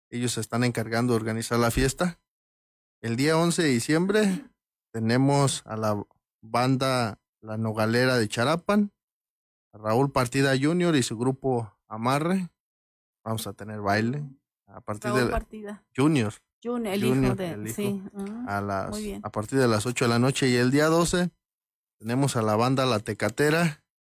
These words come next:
Speaker 1: al grupo La Tradición de Tierra Caliente, un piro musical. Y para cerrar, la banda fugitiva de Mike Miramontes. Entonces, vamos a estar de manteles
Speaker 2: Un
Speaker 1: largos.
Speaker 2: programa artístico muy completo, muy,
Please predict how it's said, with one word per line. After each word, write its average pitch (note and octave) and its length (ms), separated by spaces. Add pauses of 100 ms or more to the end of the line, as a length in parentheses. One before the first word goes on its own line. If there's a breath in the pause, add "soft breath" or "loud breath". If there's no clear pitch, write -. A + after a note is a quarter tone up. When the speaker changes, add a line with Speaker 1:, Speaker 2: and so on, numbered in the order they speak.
Speaker 1:
al G2+ 160
grupo B2 380
La A2 140
Tradición G#2 400
de A#2+ 100
Tierra G#2 300
Caliente, E3+ 520
un E3 140
piro B2 240
musical. C3+ 640 (540)
Y A2+ 180
para A2+ 320
cerrar, C#3 500
la G#2+ 80
banda C3 320
fugitiva C#3 720
de G#2+ 400 (380)
Mike C3 420
Miramontes. B2+ 1040 (540)
Entonces, A#2+ 440 (300)
vamos B2+ 300
a G#2+ 40
estar B2+ 300 (760)
de A2 60
manteles A#2+ 440
Speaker 2:
Un B3+ 80
Speaker 1:
largos. C#4 160
Speaker 2:
programa A#3+ 400
artístico B3 480
muy A3+ 160
completo, A#3+ 580
muy, A3+ 200